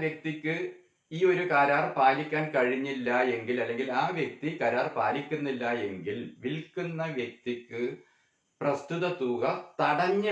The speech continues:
വെക്കാവുന്നതാണ്. വളരെ വ്യക്തമായി മനസ്സിലാക്കണം, പ്രസ്തുത സംഖ്യ തടഞ്ഞു വെക്കാവുന്നതാണ് എന്നാണ്. അത് അയാളുടെ നഷ്ടപരിഹാര തുകയായി പ്രസ്തുത സംഖ്യ തടഞ്ഞു വെക്കാവുന്നതാണ്. ഇനി രണ്ടാമത്തെ തരത്തിലുള്ള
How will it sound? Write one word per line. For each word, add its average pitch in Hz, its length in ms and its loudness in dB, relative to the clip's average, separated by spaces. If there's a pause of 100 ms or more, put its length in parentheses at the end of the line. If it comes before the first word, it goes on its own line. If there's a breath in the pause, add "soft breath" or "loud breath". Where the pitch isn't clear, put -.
വെക്കാവുന്നതാണ്. 101 960 0 (1080)
വളരെ 127 340 0
വ്യക്തമായി 139 600 2
മനസ്സിലാക്കണം, 143 560 -2 (140)
പ്രസ്തുത 147 420 -2 (100)
സംഖ്യ 139 260 -2 (240)
തടഞ്ഞു 123 540 2
വെക്കാവുന്നതാണ് 110 960 -2 (100)
എന്നാണ്. 82 260 -8 (320)
അത് 175 120 4
അയാളുടെ 143 380 4 (140)
നഷ്ടപരിഹാര 143 840 0 (200)
തുകയായി 131 580 0
പ്രസ്തുത 135 320 -4 (120)
സംഖ്യ 113 360 -6 (140)
തടഞ്ഞു 107 360 -2
വെക്കാവുന്നതാണ്. 92 840 -6 (1600)
ഇനി 247 160 2 (120)
രണ്ടാമത്തെ 196 600 4
തരത്തിലുള്ള 139 640 0